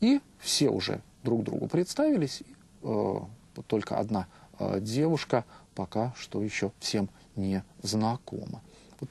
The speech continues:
э, э, попробуйте, э, задать, э, ей вопросы, опираясь на те ответы, э, которые являются ключом к этим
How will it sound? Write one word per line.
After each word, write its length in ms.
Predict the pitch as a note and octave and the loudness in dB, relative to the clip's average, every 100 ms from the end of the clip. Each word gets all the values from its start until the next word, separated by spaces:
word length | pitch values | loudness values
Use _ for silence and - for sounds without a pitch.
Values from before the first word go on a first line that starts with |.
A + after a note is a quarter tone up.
| - | -2
э, 300 | A#2 A2+ A2 - - - - | 2 2 0 -6 -20 -18 -6
э, 140 | - G#2 | -2 2
попробуйте, 1040 | F3 - G3 F#3 A#2+ G#2 G#2 - G#2 G#2+ - - - - - | 2 4 6 6 6 4 2 2 0 0 -8 -20 -20 -20 -8
э, 260 | - G2+ | 0 2
задать, 760 | - C#3+ C#3 B2+ F2+ D#2 - - - - | 6 6 6 4 4 2 -4 -6 -12 -4
э, 180 | G2 F#2+ | 0 0
ей 260 | F#2+ G2+ | 0 -4
вопросы, 640 | G2+ A#2 D3 A3 C4 A3 G3+ - - - | 0 -2 2 0 2 0 0 -6 -20 -4
опираясь 960 | - C3+ C#3+ C3+ D#3+ F#3+ G#3+ G3+ - - - - | -2 0 2 4 4 4 4 2 -2 -6 -16 -6
на 400 | C3 C3 B2+ A2+ - - - - - - | 0 2 2 0 -6 -20 -20 -20 -20 -6
те 360 | - B2+ F#2+ - - - - - | 2 4 4 0 -14 -20 -20 -8
ответы, 800 | - B2 - C3+ D3 F#3+ G3 F#3 - - - - - - | -4 0 2 4 4 4 4 2 0 -14 -20 -20 -10 -4
э, 180 | A2 G2+ | -4 -2
которые 720 | F#2+ - A2 B2+ C3+ B2+ B2 - - - - - | -4 -2 0 2 4 4 2 -4 -20 -20 -20 -10
являются 600 | - G2+ G2+ A2 G#2 A2+ - - | -6 -2 2 2 2 -2 -4 -8
ключом 760 | - A#2+ B2+ - B2 A2 F#2+ - - - - - | -6 -6 -2 2 4 2 -2 -8 -20 -20 -20 -8
к 60 | |
этим 280 | A2 - A2+ | -6 -6 -10